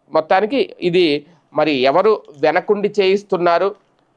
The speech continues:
దీని వెనకున్న రాజకీయ కుట్ర ఏంటి అనేది కూడా తేలాలి. మధ్యలో మరి ఈ సీఐ గారు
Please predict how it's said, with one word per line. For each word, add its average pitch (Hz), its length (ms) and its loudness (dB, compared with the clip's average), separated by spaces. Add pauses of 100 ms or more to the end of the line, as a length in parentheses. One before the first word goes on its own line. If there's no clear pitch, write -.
(120)
దీని 180 180 0
వెనకున్న 180 460 0
రాజకీయ 170 580 -2
కుట్ర 180 380 -6
ఏంటి 185 300 0
అనేది 175 240 2
కూడా 165 180 2
తేలాలి. 160 420 0
మధ్యలో 196 400 0
మరి 170 280 -2
ఈ 170 140 -6
సీఐ 202 440 0
గారు 185 320 2